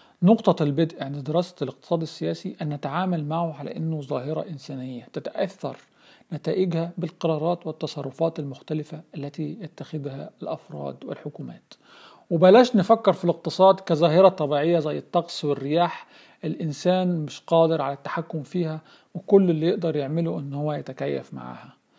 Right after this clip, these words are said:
ترك التعامل والتفكير الخاطئ مع الاقتصاد بهذا الشكل هو الحل الوحيد عشان نبتدي نتعامل معاه بطريقة جيدة. وكما ذكرنا في أول حلقة من هذه السلسلة،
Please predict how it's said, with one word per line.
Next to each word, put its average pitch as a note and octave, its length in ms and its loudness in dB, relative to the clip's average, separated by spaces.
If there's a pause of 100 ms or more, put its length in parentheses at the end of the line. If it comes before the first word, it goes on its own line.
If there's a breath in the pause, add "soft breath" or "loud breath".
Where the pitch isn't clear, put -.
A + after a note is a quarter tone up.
(400 soft breath)
ترك A#3+ 280 8
التعامل E3 580 0
والتفكير C#3+ 500 -2
الخاطئ D#3 400 -4
مع D3+ 260 -2
الاقتصاد D#3 640 -2
بهذا D3 500 -2
الشكل - 840 -4
هو D3 140 0
الحل D#3+ 520 -4
الوحيد D#3+ 600 -4 (380 loud breath)
عشان E3 320 -4
نبتدي D3+ 320 -8
نتعامل C#3+ 460 -8
معاه C3 240 -6
بطريقة C3+ 500 -10
جيدة. C3 360 -10 (480 soft breath)
وكما G3+ 400 6
ذكرنا D#3+ 460 -4
في - 160 -12
أول D#3+ 400 -4
حلقة D#3 360 -6
من C3 140 -10
هذه C#3+ 220 -8
السلسلة، D3 560 -10